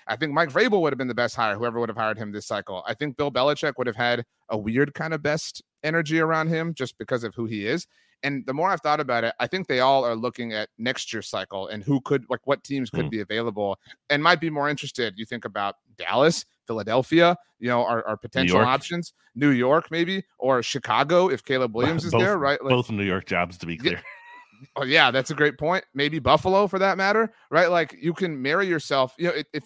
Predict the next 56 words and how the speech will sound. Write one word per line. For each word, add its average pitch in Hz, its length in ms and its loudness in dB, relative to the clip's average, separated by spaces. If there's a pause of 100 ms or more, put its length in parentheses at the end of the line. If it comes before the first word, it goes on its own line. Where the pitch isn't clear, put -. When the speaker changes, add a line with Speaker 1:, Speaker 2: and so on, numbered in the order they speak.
Speaker 1:
it 147 140 -8
feels 190 200 0
like 165 160 -2
the 120 80 -6
Chargers, 117 440 -2
who 120 80 -6
had 113 340 -2 (140)
the 113 180 -6
most 123 280 -2
desirable 104 760 -4
variable 107 440 -4
that 90 120 -8
any 101 160 -8
team 107 140 -14
could 95 100 -12
have 87 100 -12
had, 113 240 -2
Brandon, 98 340 -10
with 98 180 -12
Justin 98 280 -10
Herbert. 110 380 -2 (240)
Those 165 320 6
options 135 400 2
could 131 180 0
be 123 160 0
much 127 380 2
more 135 220 2
in 113 100 -4
quantity 113 380 -2
next 120 260 -2
offseason 104 520 -6
with 107 200 -4 (240)
the 143 60 0
Speaker 2:
<sighs> - 0 -
Speaker 1:
quarterbacks 147 420 2
of - 60 -18
the 107 100 -8
teams 101 240 -10
I 92 80 -8
just 87 160 -16
mentioned. - 260 -18 (440)
Speaker 2:
One 123 200 4
last 131 260 0
thing 107 160 -4
I 104 40 -2
wanna 95 140 -4
say 107 120 -4
in 87 60 -6
the 76 60 -10
Commanders' 82 360 -2
part 73 320 0
is 80 380 -4
there 98 160 0
was 104 120 0
a 107 60 2
leak, 92 500 -2